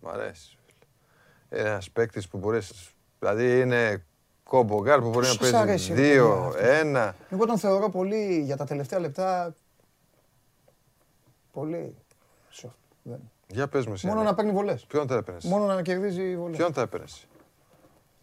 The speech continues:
Speaker 1: Αν έχεις τα χρήματα, ρε παιδί μου, να πεις ότι να πάρεις έναν. Κοίταξε.
Speaker 2: Εμένα, Μίλαν, μ'
Speaker 1: Α,
Speaker 2: αρέσουν οι παίκτες, το ξέρει ο κόσμος, αυτοί οι αδίστακτοι, οι, οι εγκληματίες. Εμένα μ' αρέσει πάνω απ' όλους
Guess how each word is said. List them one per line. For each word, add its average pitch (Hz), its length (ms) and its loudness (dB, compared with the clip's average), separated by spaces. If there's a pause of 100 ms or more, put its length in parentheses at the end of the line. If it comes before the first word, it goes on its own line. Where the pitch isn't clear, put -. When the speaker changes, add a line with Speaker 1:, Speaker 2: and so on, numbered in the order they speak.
(440)
Speaker 1:
Αν 110 140 0
έχεις - 420 -8 (420)
τα 214 120 6
χρήματα, 117 440 6
ρε 104 100 2
παιδί 135 200 0
μου, 151 100 0
να 139 100 2
πεις 131 180 -2
ότι 127 140 -8
να 123 120 -2
πάρεις 104 320 0
έναν. 92 220 -12 (460)
Κοίταξε. 247 280 10
Speaker 2:
Εμένα, 269 160 8
Μίλαν, 269 260 12
μ' 240 80 10
Speaker 1:
Α, 233 40 12
Speaker 2:
αρέσουν 233 280 12
οι 214 60 8
παίκτες, 226 540 10 (200)
το - 80 -2
ξέρει 202 220 8
ο 170 80 6
κόσμος, 202 580 0
αυτοί 180 260 2
οι 202 40 8
αδίστακτοι, 180 500 4
οι, 165 460 0
οι 156 60 0
εγκληματίες. 156 840 -2 (440)
Εμένα 196 340 2
μ' 175 60 0
αρέσει 165 1120 -2 (380)
πάνω 180 260 6
απ' 131 120 0
όλους 123 460 -2